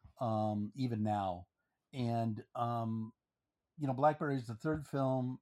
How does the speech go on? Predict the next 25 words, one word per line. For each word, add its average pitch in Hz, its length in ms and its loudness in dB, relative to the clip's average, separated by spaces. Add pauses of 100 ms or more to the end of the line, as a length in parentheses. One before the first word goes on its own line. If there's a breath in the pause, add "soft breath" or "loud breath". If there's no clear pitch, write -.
from 117 140 -4
a 110 40 -2
director 117 680 -2
that 107 120 -2
I've 107 240 -2
been 101 200 -4
following 120 340 0
since 113 220 -10
he 113 100 -8
started. 113 680 -2 (540)
His 117 140 -6
films 120 280 -4 (100)
keep 139 180 0
getting 107 360 -4 (160)
funnier 131 600 -2 (100)
and, 104 640 -4 (220)
um, 101 500 -6 (140)
um, 101 420 -8 (400)
more 127 220 0
thoughtful, 110 580 -2
more 117 220 -2
entertaining. 113 720 -4 (680 soft breath)
And 120 480 -2 (160)
I'm, 196 260 0 (120)
I, 190 100 2